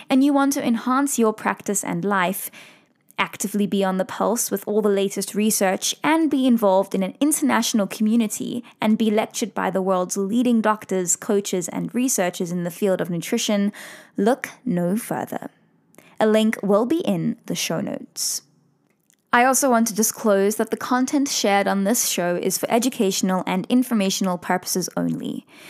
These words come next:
It should not be taken as medical advice. If you think you have a medical problem, consult a licensed medical practitioner. And without further ado, here is your solo cast with me,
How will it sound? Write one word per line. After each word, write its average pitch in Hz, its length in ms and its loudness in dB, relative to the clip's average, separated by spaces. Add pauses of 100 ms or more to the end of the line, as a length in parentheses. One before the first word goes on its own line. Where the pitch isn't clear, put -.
(120)
It 240 100 2
should 220 240 2
not 220 240 2
be 220 100 0
taken 180 520 -2
as 185 180 -2
medical 175 500 -2
advice. - 640 -4 (580)
If 247 140 0
you 262 80 4
think 359 280 -4
you 254 80 0
have 202 140 0
a 202 60 0
medical 185 340 0
problem, 185 600 0 (200)
consult 254 560 2
a 294 60 0
licensed 185 640 0
medical 175 520 0
practitioner. - 760 -10 (1900)
And 294 140 6
without 254 260 4
further 226 220 4
ado, 214 360 2
here 285 280 2
is 220 200 2
your 208 280 4
solo 269 300 2
cast 180 440 0
with 220 220 -2
me, 220 340 0